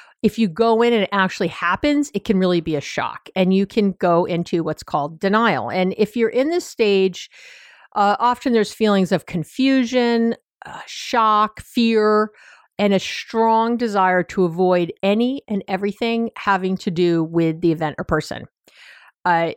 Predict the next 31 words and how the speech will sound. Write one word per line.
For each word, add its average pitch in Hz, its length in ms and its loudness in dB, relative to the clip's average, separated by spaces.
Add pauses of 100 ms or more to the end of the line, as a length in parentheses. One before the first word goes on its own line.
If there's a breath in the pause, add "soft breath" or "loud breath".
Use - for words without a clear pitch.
so 175 540 0 (220)
you 185 340 -6
just 214 320 -2
don't 208 140 2
even 175 120 0
wanna 156 140 0
talk - 300 -2
about 240 320 0
it. 233 300 2 (100)
You 185 240 -2
don't 170 160 0
wanna 143 140 -6
think - 280 0
about 220 380 2
it. 214 320 2 (100)
You 175 840 -2 (220)
just 196 540 -4
are 185 160 2
avoiding 233 960 0
any, 190 240 -2
like, 180 240 0
looking 220 320 0
for 214 180 0
a 196 40 2
new 220 180 2
job. 226 300 0
Maybe 220 280 0
if 208 140 -4
you 170 80 -2
got - 180 -4
fired, 214 600 2